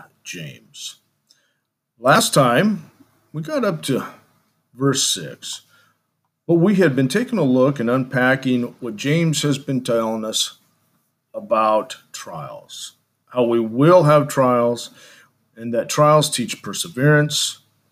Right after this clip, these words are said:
and perseverance brings about maturity and completeness.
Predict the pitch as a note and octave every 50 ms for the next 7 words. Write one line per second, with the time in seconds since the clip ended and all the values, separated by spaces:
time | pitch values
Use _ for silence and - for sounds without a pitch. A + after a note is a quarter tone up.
0 | _ _ _ _ _ _ _ - D#3 F3 G#3+ G#3 - G3+ G#3 F#3+ F#3 D3+ C#3+ D#3
1 | C#3+ C3 B2+ B2 - - C3+ C3+ D#3 C#3+ A2+ A#2+ A2+ A2+ A2 - - _ - A#2
2 | A2+ A2 A2 G#2 - - - F#3 F#3 E3+ E3+ F3 E3+ D#3 C#3+ - - _ _ -
3 | C#3+ C#3 C#3 - C3+ B2+ - - F3 F3+ E3+ - - - - - - - - -
4 | - _